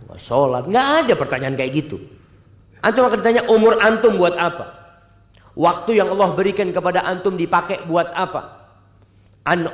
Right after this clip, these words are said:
umrihi fima afna. Akan ditanya tentang harta antum, bukan harta tetangga antum. Antum akan ditanya, "Min aina iktasabtahu wa fima anfaqtahu?"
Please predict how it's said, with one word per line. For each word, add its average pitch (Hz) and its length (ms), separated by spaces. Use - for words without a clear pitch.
umrihi 185 640
fima 185 400
afna. 175 560
Akan - 320
ditanya 185 480
tentang 180 320
harta 190 560
antum, 196 400
bukan 165 320
harta 185 400
tetangga 175 400
antum. 175 320
Antum 139 240
akan 170 320
ditanya, 180 320
"Min 196 400
aina 262 400
iktasabtahu 233 1040
wa - 80
fima 233 400
anfaqtahu?" 208 800